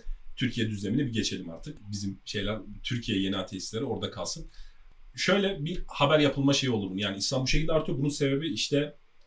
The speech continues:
doğurganlık, sadece doğurganlık. Yani kedi gibi ürüyorlar. Hani klasik oryantalizmin, e, yüzyıllardır yaptığı vurgu ki halen yaygındır. Orta Doğulular kedi gibi ürüyorlar. Bu yüzden şey olacak falan, hani yayılıyorlar gibi bir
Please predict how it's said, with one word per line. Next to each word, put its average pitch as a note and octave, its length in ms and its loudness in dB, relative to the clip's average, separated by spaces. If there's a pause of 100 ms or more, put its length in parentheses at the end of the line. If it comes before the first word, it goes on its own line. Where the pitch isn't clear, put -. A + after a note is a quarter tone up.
(200)
doğurganlık, G#2+ 520 4
sadece C3 320 2
doğurganlık. G2 640 -4
Yani G#2 280 0 (300)
kedi B2 220 2
gibi B2+ 180 2
ürüyorlar. A2+ 440 4
Hani G2+ 220 -4 (460)
klasik A#2 380 0
oryantalizmin, G#2+ 760 0 (400)
e, F2+ 220 -12
yüzyıllardır A#2 800 4
yaptığı G2+ 340 0
vurgu G2+ 320 -4
ki G2 140 -10
halen G#2 360 -2
yaygındır. G2 420 -2
Orta A2+ 300 -2
Doğulular G#2 360 -2
kedi G#2+ 240 -2
gibi G2+ 200 -4
ürüyorlar. A2 420 0 (500)
Bu A#2+ 220 2
yüzden G#2+ 280 2
şey A2+ 180 2
olacak - 300 -6
falan, F#2+ 260 -8
hani - 220 -20 (260)
yayılıyorlar G2+ 560 2 (380)
gibi C3 200 4
bir C3 180 0